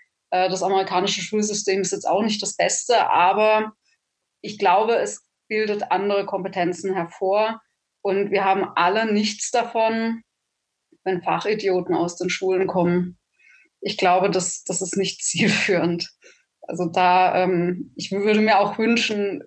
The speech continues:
also wenn ich ein, wenn ich einen Arzt habe, möchte ich ja auch, dass der nicht nur Wissen hat, sondern dass er auch Dinge tun kann und richtig tun kann. Und genau das Gleiche müssten wir eigentlich von den Schülern erwarten können. Das Problem ist natürlich, dass wir tatsächlich, wie ihr sagt,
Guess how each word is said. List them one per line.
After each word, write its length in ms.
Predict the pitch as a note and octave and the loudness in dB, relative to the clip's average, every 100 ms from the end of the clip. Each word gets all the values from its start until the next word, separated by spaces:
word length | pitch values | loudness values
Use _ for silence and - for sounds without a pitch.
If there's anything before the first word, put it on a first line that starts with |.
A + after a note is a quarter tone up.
| - | -4
also 240 | F#3 G3+ G3+ | -2 0 0
wenn 160 | G#3+ | 0
ich 80 | G#3 | 0
ein, 240 | G#3 F#3 | -2 -2
wenn 140 | F#3+ F#3 | -2 -2
ich 120 | F3+ | -4
einen 500 | F#3+ F#3+ F3+ F3+ F3+ _ _ _ - | -4 -2 -4 -4 -8 _ _ _ -4
Arzt 420 | F3+ G#3 B3+ - | 2 2 2 -2
habe, 280 | B3 A3+ A3+ | 2 4 4
möchte 320 | G#3+ G#3 G#3 | 2 0 0
ich 60 | A#3 | 0
ja 160 | F#3 B2 | 2 2
auch, 200 | G#3+ A3 | 2 0
dass 260 | G#3 G3+ | -6 -2
der 140 | F#3+ G3+ | 0 0
nicht 220 | G#3 G#3+ | 0 -2
nur 260 | G3+ F3+ | -2 0
Wissen 320 | F#3 A3+ A#3 G#3+ | 0 0 -2 0
hat, 240 | G#3 G#3 | 0 0
sondern 320 | G3 F#3+ G3 | -2 0 2
dass 160 | F#3+ F3+ | 0 -2
er 120 | - | -2
auch 100 | F3+ | -4
Dinge 460 | - G3 F#3+ F3 - | -4 -2 0 0 -4
tun 260 | - C#4 | 0 2
kann 300 | C#4+ F#3 F#3+ | 2 2 0
und 160 | E3 F3+ | 0 -2
richtig 380 | G3 A#3+ B3+ B3 | -2 -4 -6 -6
tun 280 | - G3 G3+ | -4 -2 -2
kann. 360 | G#3+ G3+ A3+ - - - - | -2 -2 -4 -10 -14 -14 -4
Und 120 | F#3+ | 0
genau 200 | F#3 F#3 | 4 4
das 160 | F#3+ - | 4 2
Gleiche 300 | F3+ G#3 G#3+ | 2 4 2
müssten 300 | A3 - B3+ | 2 2 2
wir 140 | F#3+ | 4
eigentlich 340 | F3+ G3 F#3 - | 4 2 0 -2
von 120 | F#3 | -2
den 100 | F3+ | -2
Schülern 320 | G3+ F#3+ F#3 | -2 0 2
erwarten 400 | E3+ F3 F3+ E3+ | 2 0 0 -4
können. 500 | - F#3 A3 B3 B3+ _ _ _ _ _ - | 0 0 2 -2 -4 _ _ _ _ _ -4
Das 220 | F#3+ - | -4 -2
Problem 340 | G3+ E3+ F3+ | 0 2 2
ist 120 | A3 | 2
natürlich, 400 | B3 - A3+ A3+ | 0 0 0 2
dass 200 | A3 G#3 | 2 2
wir 140 | G#3 G3+ | 2 2
tatsächlich, 640 | G3 E3+ E3+ G#3 A#3 A#3+ | 0 0 0 0 -2 -2
wie 80 | G3 | 0
ihr 140 | F#3 F#3 | 2 2
sagt, 500 | D3+ D#3+ G3+ - | 4 4 2 -2